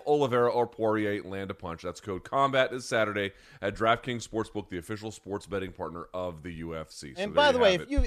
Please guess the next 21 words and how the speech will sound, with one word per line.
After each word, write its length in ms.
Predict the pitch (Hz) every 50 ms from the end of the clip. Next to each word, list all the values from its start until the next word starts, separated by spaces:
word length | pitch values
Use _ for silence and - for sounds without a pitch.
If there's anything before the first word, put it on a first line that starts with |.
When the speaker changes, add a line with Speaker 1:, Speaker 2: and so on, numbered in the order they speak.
| - -
Speaker 2:
if 140 | 233 226 -
you're 140 | 233 269 262
like, 220 | 254 254 233 214
"I 120 | 226 226 247
don't 160 | 233 220 214
know 180 | 226 254 254 254
about 280 | 233 247 247 240 240 -
this, 260 | 247 240 247 240 -
I've 140 | 196 185 185
never 200 | 214 208 175 175
done 240 | - 233 233 233 226
this," 160 | 226 208 -
guys, 260 | - 196 190 180 160
it 120 | 202 220 190
is 140 | 143 - _ -
fun 180 | 180 185 185
as 120 | 165 135 -
shit. 240 | - 175 185 170
You 140 | 139 147 175
can 120 | - 165 156
do 160 | 139 139